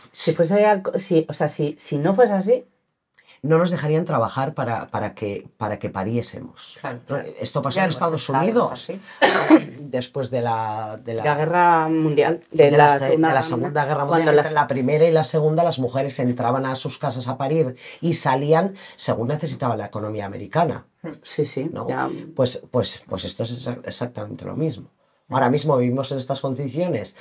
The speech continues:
Speaker 2: y, y, y elegimos la maternidad, bueno, lo que nosotras nos creemos que hemos elegido,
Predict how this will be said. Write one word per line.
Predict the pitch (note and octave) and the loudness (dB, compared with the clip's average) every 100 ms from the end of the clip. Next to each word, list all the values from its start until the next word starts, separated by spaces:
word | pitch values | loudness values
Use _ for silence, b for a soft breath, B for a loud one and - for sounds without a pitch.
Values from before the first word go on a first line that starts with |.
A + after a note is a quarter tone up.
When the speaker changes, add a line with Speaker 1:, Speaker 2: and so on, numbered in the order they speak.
| B B | B B
Speaker 2:
y, | D3+ C3+ - | -6 -6 -6
y, | C#3 C3 B2+ C#3+ | -4 -4 -4 -2
y | C3 B2 - _ _ | -2 -2 -6 _ _
elegimos | C3 A#2+ B2 D3+ D3 D#3+ | 0 0 0 -2 0 2
la | D3+ | 4
maternidad, | C#3+ - A#2 C3 C3 - | 2 0 0 0 -2 -2
bueno, | D3+ A#2+ - | -2 -2 -4
lo | A#2 A#2+ | -2 -2
que | A2+ | -2
nosotras | G2+ D3 F#3 D#3 | -6 -4 -2 -2
nos | C3 | -4
creemos | - A#2 D3+ F#3+ | -2 -2 -2 0
que | D#3+ | 2
hemos | F3+ F3+ | 2 2
elegido, | A#2 A2 F#3 F#3+ D3 | 0 2 4 4 4